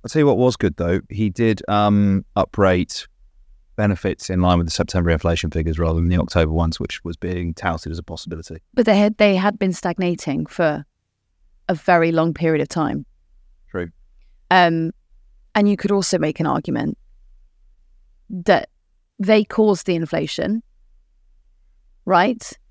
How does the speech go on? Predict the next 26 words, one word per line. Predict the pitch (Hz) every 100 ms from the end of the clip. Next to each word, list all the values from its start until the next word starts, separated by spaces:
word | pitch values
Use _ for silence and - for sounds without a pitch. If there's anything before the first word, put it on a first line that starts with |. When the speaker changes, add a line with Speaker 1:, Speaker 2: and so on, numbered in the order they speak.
| _
Speaker 2:
So | - 208
people | 226 214 196
have | -
been | 190
suffering | - 180 196 185
for | 175
about | 180 180 175
a |
year | 180 185 170
now. | 143 185 240 - _ _ _ _ _ -
And | 214
then | 214
to | 208 220
then | 214
turn | 208 202
around | 190 180 180
and |
hand | 165 190 190 180
it | -
to |
them | 170 160 165
like, | 165 160
"We're | 185 185
gonna | 175 160
help | - 190 - -
you | 165 - 139